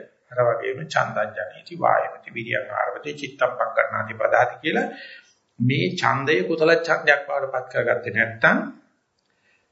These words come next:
බෝලයක් උඩ දැම්මොත් බම්ප් වේ බම්ප් වේ කියලා ඒක වැටෙන්නේ පාතම තැනකට යම් ආකාරයකටද ඒ වගේ මේ ඡන්දේ තියෙන හිත ගැසි ගැසි ගැසි ගැසි අපායටම තමයි යන්නේ.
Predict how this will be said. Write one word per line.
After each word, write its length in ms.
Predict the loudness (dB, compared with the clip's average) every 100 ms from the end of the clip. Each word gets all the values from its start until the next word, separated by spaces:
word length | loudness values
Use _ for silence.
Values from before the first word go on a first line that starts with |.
| _ _
බෝලයක් 420 | 4 6 8 6 4
උඩ 140 | 4
දැම්මොත් 680 | 6 6 6 2 2 -4 -4 -4 -8 -18 _ _ _ _
බම්ප් 300 | 4 4 4 -2
වේ 200 | -2 4
බම්ප් 260 | 4 4 0
වේ 160 | -6
කියලා 220 | -6 -6
ඒක 80 | -2
වැටෙන්නේ 500 | 2 2 2 0 -2
පාතම 380 | 2 4 4 2
තැනකට 380 | -4 -6 -6 -8
යම් 280 | -6 -6 2
ආකාරයකටද 720 | 2 4 4 2 -2 -8 -4
ඒ 100 | -4 -4 -8 -18 -20 -14 -4
වගේ 280 | 0 0
මේ 160 | 0 -4
ඡන්දේ 420 | 0 0 0 -4
තියෙන 240 | -4 -4 -6
හිත 260 | -8 -10 -2 0 2 -2 -12
ගැසි 280 | _ -6 -4
ගැසි 240 | -6 -8 -6
ගැසි 240 | -6 -6 -4
ගැසි 240 | -6 -2
අපායටම 440 | -2 2 2 2 -4
තමයි 240 | -10 -10
යන්නේ. 240 | -10 -14